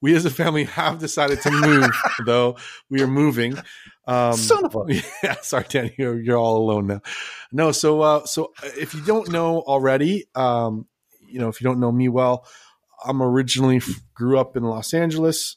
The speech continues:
Speaker 1: I always joke that I was born in the city of
Speaker 2: We
Speaker 1: sin.
Speaker 2: don't hold it against you.
Speaker 1: Yeah, I know. I was born in the city of sin and raised in the city of angels. So I was born in Las Vegas,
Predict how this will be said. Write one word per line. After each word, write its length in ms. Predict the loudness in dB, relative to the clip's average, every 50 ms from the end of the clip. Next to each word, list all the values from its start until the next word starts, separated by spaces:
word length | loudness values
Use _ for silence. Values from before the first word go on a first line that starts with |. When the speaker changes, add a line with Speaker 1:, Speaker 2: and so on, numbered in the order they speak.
| _
Speaker 1:
I 60 | 0 2
always 180 | 2 2 2
joke 360 | 0 0 0 0 0 0 0
that 120 | 0 2 2
I 40 | 2
was 140 | 2 0
born 300 | 0 0 0 2 2 2
in 80 | 0 -2
the 60 | -4
city 240 | -4 -4 -4 -2 0
of 40 | -2
Speaker 2:
We 40 | -2
Speaker 1:
sin. 280 | -2 -2 0 2 2
Speaker 2:
don't 140 | 4 2 2
hold 220 | 2 2 2 4 4
it 80 | 2 2
against 400 | 2 0 -2 -2 -2 -4 -6 -4
you. 120 | -2 0
Speaker 1:
Yeah, 80 | 0 0 0
I 40 | 0
know. 80 | 0
I 120 | 0 2 2
was 100 | 0 0
born 300 | -2 -2 0 2 2 2
in 40 | 0
the 60 | -2
city 220 | 0 0 2 2 2
of 80 | 2
sin 260 | 0 0 0 2 2 2
and 160 | 2 2 2
raised 280 | 2 4 4 4 4 2
in 60 | 2
the 60 | 2
city 220 | 2 2 2 4
of 80 | 4 4
angels. 420 | 2 2 0 -2 -4 -6 -8 -6
So 80 | -4 -2
I 40 | -2
was 100 | -2 -2
born 240 | 0 0 2 2 2
in 60 | 2 2
Las 200 | 0 0 0 0
Vegas, 500 | 2 2 2 2 2 0 -2 -4 -10 -14